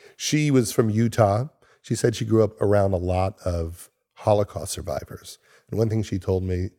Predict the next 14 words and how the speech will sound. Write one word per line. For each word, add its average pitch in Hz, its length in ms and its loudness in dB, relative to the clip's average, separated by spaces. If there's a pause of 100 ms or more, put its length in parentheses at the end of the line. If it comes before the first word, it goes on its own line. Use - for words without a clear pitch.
(140)
that's - 180 -6
in 92 100 0
my 85 120 -2
book, 90 280 -4
Sick - 200 -6
in 87 80 -6
the 85 80 -4
Head, 98 260 2
when 92 120 -2
I 85 80 -4
interviewed 95 360 0
her, 87 260 -4 (640)
was 87 460 -4 (580)
that 92 480 -2